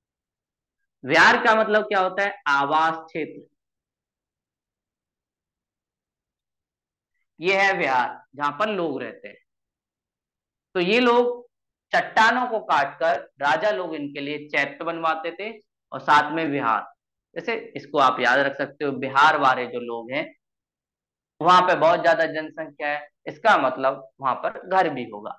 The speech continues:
आवास भी होगा। और चैत्य मतलब चेतना को जगाने के लिए, अपने मन को जगाने के लिए हम अर्चना और पूजा जो करते हैं वो किसका भाग है? चैत्य का।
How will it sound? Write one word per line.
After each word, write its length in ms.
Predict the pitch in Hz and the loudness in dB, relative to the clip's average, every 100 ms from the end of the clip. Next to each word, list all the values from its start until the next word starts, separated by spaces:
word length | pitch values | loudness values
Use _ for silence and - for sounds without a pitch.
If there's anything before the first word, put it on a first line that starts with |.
| - | 2
आवास 380 | 160 139 117 - | 2 4 2 -2
भी 140 | - | -10
होगा। 320 | 104 95 - _ _ _ _ _ | -12 -12 -20 _ _ _ _ _
और 180 | - - | -12 -4
चैत्य 380 | - 247 254 220 | 2 4 4 0
मतलब 520 | 160 127 165 233 - _ _ _ | -2 -4 -4 -6 -8 _ _ _
चेतना 420 | 233 226 226 208 | 0 0 0 -2
को 160 | 196 180 | -2 -2
जगाने 440 | 143 127 127 127 | -2 -2 -2 -2
के 120 | 123 139 | -6 -8
लिए, 140 | 151 | -6
अपने 300 | 123 - 135 | -8 -8 -8
मन 280 | 120 117 147 | -6 -6 -6
को 160 | 147 180 | -6 -4
जगाने 420 | 143 120 117 117 | -4 -4 -6 -8
के 140 | - | -14
लिए 200 | 123 156 160 _ _ - | -10 -10 -10 _ _ 0
हम 280 | 156 165 - | 0 0 0
अर्चना 420 | 147 143 151 147 | 0 0 -2 0
और 100 | 143 | 0
पूजा 340 | 143 147 151 180 | -2 -8 0 0
जो 140 | 139 113 | 0 -6
करते 340 | 113 113 127 | -8 -10 -10
हैं 60 | 131 | -10
वो 120 | 120 | -10
किसका 360 | 120 110 127 | -10 -10 -6
भाग 260 | 123 117 131 | -2 -2 -2
है? 60 | 185 - | -8 -8
चैत्य 320 | - 127 - - | -2 -2 -2 -16
का। 220 | - | -20